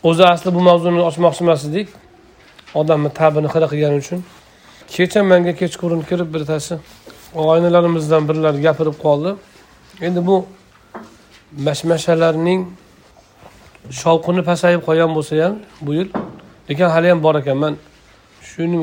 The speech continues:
uchun o'sha haqida ikki og'iz gapirmoqchimiz. Mana shu Misrda, shu yerda ayni shu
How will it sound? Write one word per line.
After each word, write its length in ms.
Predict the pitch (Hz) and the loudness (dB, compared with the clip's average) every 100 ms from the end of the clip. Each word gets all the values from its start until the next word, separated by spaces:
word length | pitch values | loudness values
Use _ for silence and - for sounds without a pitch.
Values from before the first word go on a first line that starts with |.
| 156 | -4
uchun 220 | - 165 156 - _ | -6 -8 -8 -16 _
o'sha 160 | 147 151 147 | -12 -6 -6
haqida 280 | 151 147 156 143 | -6 -6 -8 -8
ikki 140 | - | -6
og'iz 220 | 151 143 139 | -6 -6 -6
gapirmoqchimiz. 720 | 147 - 143 139 - - 165 180 - _ - _ _ _ _ _ _ _ _ _ _ - - | -6 -6 -8 -8 -10 -10 -10 -10 -18 _ -20 _ _ _ _ _ _ _ _ _ _ -20 -14
Mana 120 | 156 143 | -10 -4
shu 120 | 202 185 | -2 -2
Misrda, 340 | 151 160 151 202 196 | -2 0 2 2 0
shu 80 | - 156 | -4 -2
yerda 260 | 139 123 170 - _ _ _ _ - - | 0 -2 -6 -8 _ _ _ _ -10 0
ayni 180 | 175 196 | 2 2
shu 180 | 151 160 | -2 -6